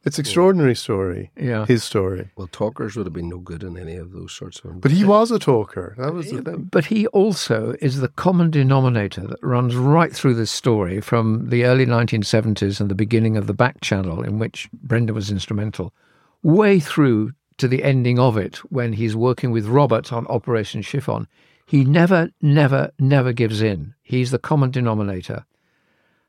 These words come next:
Speaker 2: And he's a remarkable man,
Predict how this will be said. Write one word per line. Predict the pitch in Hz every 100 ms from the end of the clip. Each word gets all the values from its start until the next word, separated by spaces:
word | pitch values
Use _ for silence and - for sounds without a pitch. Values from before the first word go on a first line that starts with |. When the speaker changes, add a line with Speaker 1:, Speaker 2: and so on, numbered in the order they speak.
| _ -
Speaker 2:
And | 135 139 131 127 _ _ _ _ _ _ _
he's | 170 185 180
a |
remarkable | 170 180 185 151 147
man, | 117 107 113